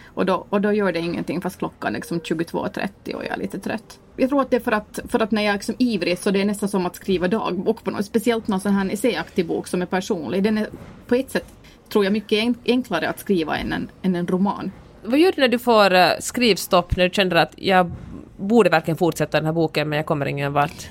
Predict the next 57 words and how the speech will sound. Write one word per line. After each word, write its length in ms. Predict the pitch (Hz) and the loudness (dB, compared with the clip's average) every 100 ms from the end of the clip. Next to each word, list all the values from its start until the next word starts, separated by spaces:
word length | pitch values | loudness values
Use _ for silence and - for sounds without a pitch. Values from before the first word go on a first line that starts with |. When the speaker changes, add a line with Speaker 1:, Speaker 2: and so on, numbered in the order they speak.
| - - | -6 0
Speaker 1:
Nå, 180 | 240 208 | 0 2
då 140 | 226 | 0
tänker 380 | 262 302 311 202 | 2 0 0 0
jag 180 | 190 185 | 0 0
nog 240 | 190 175 - - | -2 -4 -4 -2
ganska 300 | 202 220 202 | -2 -2 -2
snabbt 260 | 160 - | -2 -2
att 80 | - | -2
något 200 | 175 170 | -2 -2
är 40 | |
fel 500 | 190 - - - 208 202 - - | -2 -2 -2 -2 -4 -4 -12 -14
på 60 | |
något 200 | - - - | -12 -10 -8
vis. 180 | 196 - | -8 -6
För 80 | - | -6
att 100 | 180 | -2
jag 80 | 196 | 0
märker 280 | 214 214 170 | 0 0 -2
att 200 | 165 - | -2 -4
när 120 | 190 | -2
jag, 140 | 175 - - | 0 -2 0
när 140 | 196 | 0
jag 80 | 185 | 2
Speaker 2:
Mm. 60 | 185 | 0
Speaker 1:
har, 100 | 175 - | -2 -2
när 100 | 196 | -2
jag 60 | |
har 60 | 202 | -2
skrivit, 520 | - 240 208 175 - - - - | 0 0 2 0 -4 -12 -20 -12
eh, 60 | - - | -10 -4
på 80 | 185 | -2
något 140 | 175 | -2
projekt 340 | - 180 196 - | -2 -2 -2 -2
som 120 | 180 | -2
inte 180 | 190 190 | -2 0
har 40 | |
blivit 240 | 185 175 170 | 0 0 0
bra, 360 | 208 196 170 | 0 -2 -4
så 140 | - 202 | -6 -2
då 80 | 226 | 0
har 100 | 185 | 0
jag 100 | 165 | -2
ofta 200 | - 170 | -2 -4
haft 180 | 165 | -2
den 100 | 170 | -4
här 60 | 156 | -2
känslan 300 | 175 170 175 | -2 -2 -2
att 80 | - | -2
jag 100 | 160 | -2
inte 140 | 156 | -2
vill 220 | 185 202 | 0 0
skriva, 500 | 196 - 190 180 170 | -4 -4 -2 0 0
att 100 | 165 | -2
jag 80 | 160 | -4
inte 120 | 160 | -4
har 60 | 170 | 0
lust. 480 | 185 - - - | 2 2 -4 -14